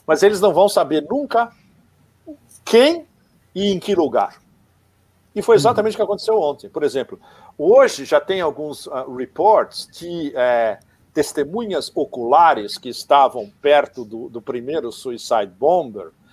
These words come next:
Speaker 1: dizendo, "Olha, a gente tinha visto uns quatro caras vestidos de um jeito de preto, de um jeito que a gente achava que era, ah, Emirado Islâmico, eles estavam,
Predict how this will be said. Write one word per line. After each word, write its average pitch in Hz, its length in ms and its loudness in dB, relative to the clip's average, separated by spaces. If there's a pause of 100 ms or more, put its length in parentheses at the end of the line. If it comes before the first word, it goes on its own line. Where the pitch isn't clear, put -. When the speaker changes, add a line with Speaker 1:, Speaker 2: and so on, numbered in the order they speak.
(340)
Speaker 1:
dizendo, 160 560 2
"Olha, 240 280 6
a 175 40 4
gente 233 220 -6
tinha 269 300 -4
visto 220 320 -6
uns - 180 -8
quatro 254 440 2
caras 151 600 2
vestidos 143 680 -10
de 127 60 -8
um 139 100 -10
jeito 127 520 -8 (280)
de 131 140 -10
preto, 180 600 2 (380)
de 143 80 -12
um 147 80 -8
jeito 170 260 -4
que 160 60 -4
a 143 40 0
gente 143 240 -8
achava 143 440 2
que - 140 -6
era, 113 380 0 (480)
ah, 117 240 -2
Emirado 131 500 0
Islâmico, 143 840 0
eles 147 200 -6
estavam, 151 380 0